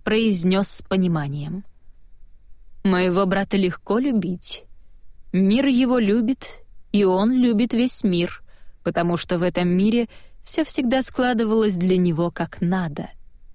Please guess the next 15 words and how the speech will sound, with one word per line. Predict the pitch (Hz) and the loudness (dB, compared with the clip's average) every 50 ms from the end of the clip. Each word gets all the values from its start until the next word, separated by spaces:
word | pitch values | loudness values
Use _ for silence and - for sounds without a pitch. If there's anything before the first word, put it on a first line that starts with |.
| - - - - - - - - - - - - - - - | -20 -20 -20 -20 -20 -20 -20 -20 -20 -20 -20 -20 -20 -4 -2
О'Юан | 196 185 165 175 196 208 220 226 214 196 | 0 0 2 2 2 2 4 2 2 2
подумал | - 190 185 170 202 214 208 208 202 - - | 0 0 2 2 2 4 4 2 2 0 -2
об | 196 190 180 | -2 0 2
Эсене, | 202 214 - - - 220 196 170 151 143 147 147 - - - - - - - | 0 0 0 0 0 0 0 0 -2 -4 -6 -10 -14 -18 -20 -20 -20 -14 -8
щедром, | - - - - 226 233 214 190 202 202 202 196 - - - | -6 -4 0 2 2 2 2 2 2 2 0 0 -4 -10 -8
чистосердечном | - - 202 - - - 180 - - 185 180 180 208 240 - - - 220 208 196 - - | -2 -2 -2 0 0 -2 0 0 2 2 2 2 2 2 0 0 0 0 0 0 0 0
и | 220 | 2
бесстрашном, | 190 214 208 - - - - 233 208 175 - - - 165 147 147 - - - - - - - - - - - - - - - | 2 2 0 0 -4 -4 -2 -2 -2 -2 -4 -6 -6 -6 -8 -8 -10 -16 -20 -18 -18 -18 -18 -18 -20 -20 -20 -20 -20 -4 -4
и | 196 | -4
понял, | - - 175 185 208 208 190 180 170 | -4 -2 -2 0 2 2 2 2 0
что | 160 - - 175 | -2 -2 -2 -4
сказанное | - - - 190 196 185 190 190 185 185 185 185 175 | -4 -2 -2 0 0 2 2 2 2 2 2 2 0
господином | 170 185 - - - 185 175 190 190 185 185 165 160 151 | 0 -2 -2 -2 -2 0 0 2 0 2 0 0 -2 -2
Ван — | 151 180 185 190 175 - - - - - - - | -2 0 0 0 -2 -4 -10 -18 -20 -20 -10 -6
правда. | - 170 165 143 143 135 - 156 143 | -4 -4 -2 -4 -6 -8 -10 -14 -14